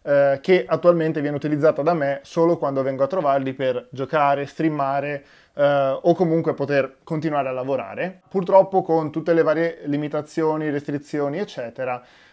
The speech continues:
eh, l'ultima volta che sono potuto tornare è stato sei mesi fa,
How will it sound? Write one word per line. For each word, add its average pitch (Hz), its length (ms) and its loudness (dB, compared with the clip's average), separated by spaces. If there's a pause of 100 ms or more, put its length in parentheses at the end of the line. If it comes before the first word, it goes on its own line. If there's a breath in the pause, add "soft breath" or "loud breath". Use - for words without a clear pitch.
(100 soft breath)
eh, 135 640 -2 (100)
l'ultima 175 320 0
volta 180 240 2
che 160 80 -6
sono 170 240 -2
potuto 165 320 -4
tornare 160 400 -2
è - 20 -8
stato 143 220 -10
sei 147 200 -8
mesi 147 280 -4
fa, 139 260 -2